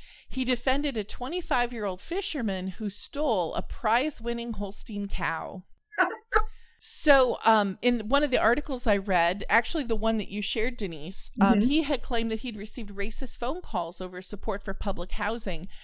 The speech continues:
Speaker 1: during his nineteen seventy campaign for Newcastle County Council. "The first time the phone rang and somebody said, 'You blank, you want them living next to you?' I was shocked. I said, 'If you're the alternative,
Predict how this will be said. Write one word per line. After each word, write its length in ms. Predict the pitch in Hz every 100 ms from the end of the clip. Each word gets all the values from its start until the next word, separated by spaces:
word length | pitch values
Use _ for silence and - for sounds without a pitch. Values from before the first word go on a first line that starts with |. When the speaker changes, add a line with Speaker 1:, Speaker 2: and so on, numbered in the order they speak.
| -
Speaker 1:
during 220 | - 214 208
his 220 | 202 202
nineteen 340 | 185 208 226
seventy 320 | 214 190 185
campaign 560 | 180 - 180 - 233 233
for 140 | 220
Newcastle 540 | 185 190 - 180 - 196
County 280 | - 160 156
Council. 640 | - 240 240 - - - - _ -
"The 80 | 214
first 400 | - 262 359 -
time 200 | 339 311
the 60 | 285
phone 280 | - 254 254
rang 260 | 214 196
and 160 | - 208
somebody 400 | 247 233 254 262
said, 380 | - 226 202 185
'You 460 | 190 202 190 170 - -
blank, 460 | 170 139 123 226 - - - - -
you 120 | 214
want 240 | 226 247
them 200 | 233 202
living 260 | 202 208 202
next 320 | 185 - -
to 40 | -
you?' 380 | 165 175 285 - -
I 100 | 208
was 140 | 196 196
shocked. 560 | - 180 - - - - - -
I 100 | -
said, 400 | 226 - 220 196 - _ -
'If 160 | 190
you're 160 | 214 254
the 140 | 285
alternative, 760 | 269 262 294 330 311 220 208